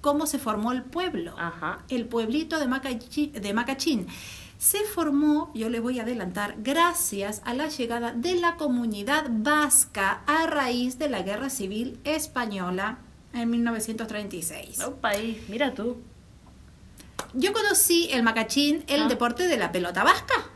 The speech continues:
Speaker 1: y aprendí a jugarla allí
Speaker 2: Mira.
Speaker 1: mismo. En una ocasión, que por cierto fue memorable, Magda.
Speaker 2: ¿Qué pasó?
Speaker 1: En esta ocasión fue memorable porque,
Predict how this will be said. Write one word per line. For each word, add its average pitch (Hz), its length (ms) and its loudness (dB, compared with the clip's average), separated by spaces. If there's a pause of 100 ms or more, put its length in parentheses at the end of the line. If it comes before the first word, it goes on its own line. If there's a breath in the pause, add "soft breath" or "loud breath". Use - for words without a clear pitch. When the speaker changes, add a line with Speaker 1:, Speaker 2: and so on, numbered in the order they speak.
(120)
Speaker 1:
y 277 160 4
aprendí 208 520 2
a 196 100 0
jugarla 196 760 0
allí 202 300 -4
Speaker 2:
Mira. 254 180 2
Speaker 1:
mismo. 320 380 0 (720 loud breath)
En 294 180 6
una 403 160 0
ocasión, 226 680 2
que 220 160 -2
por 180 160 -2
cierto 208 360 -4
fue - 340 -8
memorable, 180 760 -2
Magda. 165 460 -6 (240)
Speaker 2:
¿Qué 190 120 -10
pasó? 156 240 -14 (1120 loud breath)
Speaker 1:
En 262 100 2
esta 349 160 2
ocasión 302 420 4
fue 302 180 2
memorable 254 500 2
porque, 214 440 -4